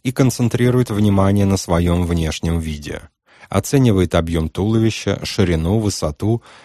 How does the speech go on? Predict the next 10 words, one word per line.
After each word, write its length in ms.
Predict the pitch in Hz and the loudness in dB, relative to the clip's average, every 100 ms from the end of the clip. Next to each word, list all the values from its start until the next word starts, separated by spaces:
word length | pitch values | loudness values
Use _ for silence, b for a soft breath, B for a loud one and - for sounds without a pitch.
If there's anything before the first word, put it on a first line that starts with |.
| B | B
и 100 | 147 | -2
всему 380 | - 113 101 120 | -2 0 2 4
дает 340 | 104 95 98 | 4 2 2
название. 680 | 92 85 80 73 - - - _ _ _ _ _ | 0 0 -2 -6 -8 -12 -14 _ _ _ _ _
Руки, 520 | - 87 92 - 113 110 | -6 -2 -2 -4 -8 -6
запястья, 800 | 98 85 - 80 92 - 95 87 | -4 -4 -2 -4 -4 -6 -6 -6
ноги, 420 | 87 85 85 87 98 | -4 -2 -2 -2 -8
пальцы 480 | - 80 78 - | -4 -4 -4 -6
ног, 460 | 78 82 107 - - | -6 -4 -4 -8 -14
грудь. 500 | - 80 - - - | -8 -6 -6 -10 -16